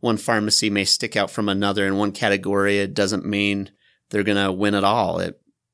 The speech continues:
we gotta be balanced in how we review, and, um, I think we expect to get some really strong applicants that we're, um, looking forward to reviewing. It's a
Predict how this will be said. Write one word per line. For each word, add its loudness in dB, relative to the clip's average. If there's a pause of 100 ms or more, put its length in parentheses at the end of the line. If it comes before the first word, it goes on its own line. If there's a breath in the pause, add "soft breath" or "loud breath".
(240)
we -10
gotta 0
be -4
balanced 0
in -6
how -6
we 0
review, 0
and, -4 (520 soft breath)
um, -4
I -6
think -4
we 2
expect -4
to -4
get -4
some -4 (360)
really 2
strong 0
applicants -2 (480 soft breath)
that -2
we're, 0
um, -6
looking -4
forward -2
to -6
reviewing. -2 (460 soft breath)
It's 0
a 0